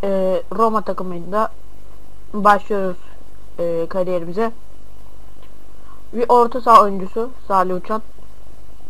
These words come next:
Sözleşme üç yıl. Üç yıllık sözleşmesi varmış. Birinci yılındayız. Bir nokta bir milyonluk bir maaşımız var. Ee, hızımız biraz düşük. Teknik orta saha oyuncusuna göre bayağı düşük.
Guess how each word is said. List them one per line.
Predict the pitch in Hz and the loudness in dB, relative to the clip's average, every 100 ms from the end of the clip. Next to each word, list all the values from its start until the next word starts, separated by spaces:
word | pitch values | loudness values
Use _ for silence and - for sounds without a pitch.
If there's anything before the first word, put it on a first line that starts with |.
| 220 | -2
Sözleşme | 226 208 208 208 208 202 - - - | 0 0 0 0 0 0 0 -2 -2
üç | 220 - - - - - - | -2 -2 -2 -2 -2 -2 -2
yıl. | 208 202 208 - - - - - - | 0 2 2 0 -2 -2 -2 -2 -2
Üç | 214 214 - | -2 0 -2
yıllık | 202 - | -2 -2
sözleşmesi | 196 185 185 190 190 | -2 -2 -2 -2 -2
varmış. | 185 190 220 - - - - - - | -2 0 -2 -2 -2 -2 -2 -2 -2
Birinci | 190 202 196 190 | 0 0 0 0
yılındayız. | 180 180 196 214 - - - - - | 0 0 0 0 -2 -2 -2 -2 -2
Bir | 185 226 | 0 2
nokta | 220 214 220 208 | 2 0 0 2
bir | 220 | 2
milyonluk | 214 196 190 196 - | 0 -2 -2 -2 0
bir | |
maaşımız | 196 202 196 202 190 180 | 2 4 4 2 -2 0
var. | 180 214 - - - - - - - - - - - - - - - | 0 0 -2 -2 -2 -4 -2 -2 -2 -2 -2 -2 -2 -4 -4 -2 -2
Ee, | 190 | 0
hızımız | 190 185 190 196 220 233 208 | 2 2 0 0 0 0 0
biraz | 202 220 226 196 | 0 2 2 0
düşük. | 220 262 - | -2 -2 0
Teknik | 233 214 240 254 - - | 2 2 0 -2 -2 0
orta | 220 220 254 | 2 4 2
saha | 247 226 | 0 0
oyuncusuna | 233 220 - 226 | 0 -2 -2 -2
göre | 220 220 208 | 0 0 2
bayağı | 214 208 185 | 2 2 0
düşük. | 180 240 | -2 -4